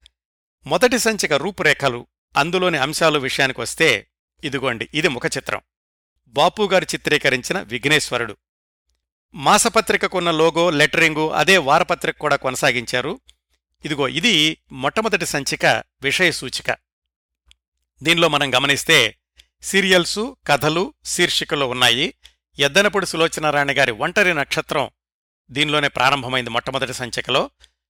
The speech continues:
అలాగే నవలల పోటీలో బహుమతి పొందిన రమణీమణి గారి నవల కూడా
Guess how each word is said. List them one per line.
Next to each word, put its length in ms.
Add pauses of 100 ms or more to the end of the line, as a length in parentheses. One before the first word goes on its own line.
(160)
అలాగే 340
నవలల 400
పోటీలో 460
బహుమతి 380
పొందిన 520
రమణీమణి 580
గారి 180
నవల 220
కూడా 360